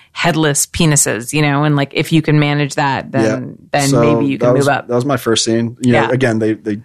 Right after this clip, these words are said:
Speaker 2: drag you through the mud, put you through the ringer. Like,
Speaker 1: Yeah.
Speaker 2: it's kinda like hazing.
Speaker 1: Yeah.
Speaker 2: Like, I, you know, I was in a fraternity in college, so I was like, "All right, I'm getting hazed right now." <laughs>
Speaker 1: Yeah.
Speaker 2: Like,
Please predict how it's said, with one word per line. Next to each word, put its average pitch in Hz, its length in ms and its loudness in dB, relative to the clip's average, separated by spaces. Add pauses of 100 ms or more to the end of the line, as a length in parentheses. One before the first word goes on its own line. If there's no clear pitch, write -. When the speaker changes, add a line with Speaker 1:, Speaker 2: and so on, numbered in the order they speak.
(120)
Speaker 2:
drag 113 220 2
you 117 40 0
through 120 160 0
the 113 60 2
mud, 107 240 2
put - 160 -6
you 107 60 -8
through 110 120 0
the 107 100 -4
ringer. 110 300 0
Like, 101 160 -4
Speaker 1:
Yeah. 143 180 -2
Speaker 2:
it's 104 140 -6
kinda 147 200 0
like 107 120 2
hazing. 113 320 0 (220)
Speaker 1:
Yeah. 185 240 -2 (120)
Speaker 2:
Like, 107 200 -10
I, 101 160 -6
you 95 80 -12 (160)
know, 95 200 -16
I 98 140 -16 (240)
was 117 140 -6
in 117 80 -2
a - 20 -6
fraternity 117 300 -2
in 107 60 -4
college, 117 260 2
so 101 120 -2
I 101 40 -4
was 104 140 -6
like, 101 100 -4
"All 113 80 -2
right, 95 120 -2
I'm 104 140 -4
getting 120 220 -2
hazed 127 280 0
right 123 200 0
now." 143 160 2
<laughs> 208 40 0
Speaker 1:
Yeah. 208 140 2
Speaker 2:
Like, - 220 -8